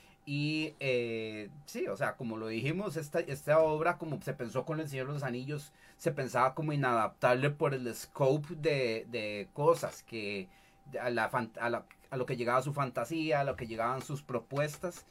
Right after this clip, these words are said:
y, y con Dune ahora siento que se está llegando ese balance para, digamos, di, básicamente siento que esa es la idea de Villeneuve, de que entonces nos digan de que es un universo magnífico,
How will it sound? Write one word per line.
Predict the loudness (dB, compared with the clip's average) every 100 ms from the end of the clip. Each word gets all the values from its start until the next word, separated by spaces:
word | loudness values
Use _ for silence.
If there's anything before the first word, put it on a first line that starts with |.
| -20 -20 -20 -6
y, | -2 -2 -2 -2
y | -4
con | -4 -4 -2
Dune | -2 0 0
ahora | 2 4 6 6 4 2 0
siento | -2 -2 -2 -2 -4
que | 0 0 0 -2 -4
se | -6
está | 0 0
llegando | 0 -4 0
ese | 4
balance | 6 4 0 -2
para, | 2 2 2
digamos, | 0 -2 -2 -2 -4 -8 -20 -20 -20 _
di, | 0 4
básicamente | 4 4 2 2 2
siento | 2 2 0
que | 2 0
esa | 4 6
es |
la | 6
idea | 4 4 4 4
de | 2 0
Villeneuve, | 0 0 2 2 2
de | -2
que | -2
entonces | -6 -6 -4
nos | -4 -2
digan | -2 0
de | -2 -4
que | -6
es |
un | -2
universo | 0 0 0 -2 -4
magnífico, | -4 -4 -4 -6 -6 -6 -6 -8